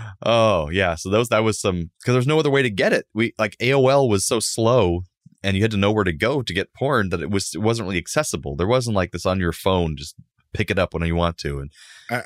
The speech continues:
Speaker 2: I remember your mags, like, the few that you had, it was like, "Oh, where am I gonna put 'em that my mom will never find 'em?" And you put 'em in this, like, black Rolodex file thing that had all your U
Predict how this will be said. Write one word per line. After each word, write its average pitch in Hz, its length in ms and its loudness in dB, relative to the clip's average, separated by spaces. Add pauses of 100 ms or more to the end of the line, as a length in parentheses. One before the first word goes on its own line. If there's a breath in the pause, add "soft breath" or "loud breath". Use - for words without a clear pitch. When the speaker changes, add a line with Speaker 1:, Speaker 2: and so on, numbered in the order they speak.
Speaker 2:
I - 20 -
remember 160 320 0
your 131 160 0
mags, 101 640 -4
like, 87 200 -12
the 98 80 -6
few 107 200 -6
that 101 120 -4
you 95 140 -6
had, 95 340 -4
it 98 140 -10
was 90 140 -10
like, 87 200 -8
"Oh, 101 160 -2
where 104 140 0
am 104 100 0
I 98 60 -2
gonna 95 160 -4
put 107 180 -4
'em 101 100 -2
that 87 80 -6
my 85 120 -6
mom 92 220 -2
will 95 80 -4
never 87 200 -4
find 95 300 -4
'em?" 87 180 -4
And 101 120 0
you 107 100 2
put 127 240 -2
'em 135 140 0 (100)
in 110 320 0
this, 110 240 -4
like, 95 220 -2
black 104 540 -2 (140)
Rolodex 107 680 -2
file 127 360 -2
thing 151 360 0
that 110 180 0
had 127 120 -2
all 110 240 -2
your 104 160 0
U 113 440 0